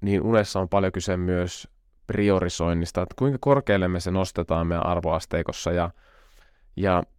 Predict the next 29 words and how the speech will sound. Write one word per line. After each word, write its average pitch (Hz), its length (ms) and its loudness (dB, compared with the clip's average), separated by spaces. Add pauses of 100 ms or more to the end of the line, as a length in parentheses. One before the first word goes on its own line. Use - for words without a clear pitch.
(200)
se - 120 -2
on 147 60 2
mahdollista 160 380 0
vaikuttaa 127 480 -2
siihen. - 400 -10 (760)
Mulla 104 180 4
itsellä 101 260 4
on 90 60 -2
pienet 101 320 0
lapset, 98 380 -2
kolme 95 260 2
ja 90 60 0
kuusivuotiaat, 82 840 -2
ja 80 140 -2 (120)
kyllä 90 180 -4
se 95 120 -2
joskus - 360 -4
on - 60 -2
aika 87 160 -4
hankalaa 82 420 -2
tuo 80 260 -4 (800)
optimaalisen 92 760 2
unen, 87 320 0 (140)
unen 113 260 2
saaminen, 90 500 4
mutta 87 340 -4
tota, 87 460 -2 (580)
priorisoimalla 95 880 2
ja 90 280 0